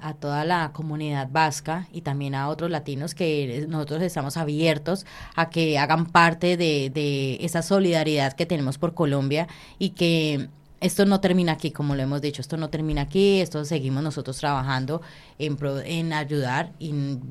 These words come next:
yo creo que va a llegar un momento donde vamos a coger, eh, digamos, a familias,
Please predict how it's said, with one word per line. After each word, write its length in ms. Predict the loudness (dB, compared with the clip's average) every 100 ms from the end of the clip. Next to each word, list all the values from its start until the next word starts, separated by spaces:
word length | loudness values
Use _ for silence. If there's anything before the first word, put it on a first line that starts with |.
| -6
yo 120 | -6
creo 100 | -4
que 80 | -2
va 60 | -2
a 40 |
llegar 200 | -2 -2
un 40 |
momento 360 | -2 -2 -2 -2
donde 180 | 0 0
vamos 260 | 0 -2
a 40 | -4
coger, 500 | -2 -2 -2 -4 -4
eh, 100 | -6
digamos, 320 | -4 -6 -6
a 40 | -6
familias, 640 | -6 -4 -2 -2 -4 -6